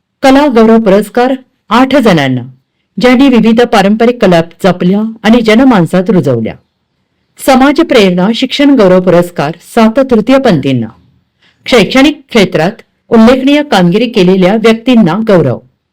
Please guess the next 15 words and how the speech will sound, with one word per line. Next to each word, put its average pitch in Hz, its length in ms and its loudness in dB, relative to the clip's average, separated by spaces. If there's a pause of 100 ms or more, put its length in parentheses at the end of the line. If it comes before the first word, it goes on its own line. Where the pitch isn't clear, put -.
(560)
मातृत्वाला 269 680 0
वंदन 202 440 2
गौरव 185 260 2
पुरस्कार 180 540 -2 (280)
पाच 269 260 0
मातांना, 131 500 -2 (720)
ज्यांनी 269 280 4 (120)
आपल्या 226 300 0
तृतीयपंथी 240 640 -2
पाल्याला 208 580 0
समजून 233 460 2
घेतलं, 127 340 -4 (600)
समाजात 220 420 2 (120)
अभिमानाने 196 640 2
उभं 170 260 0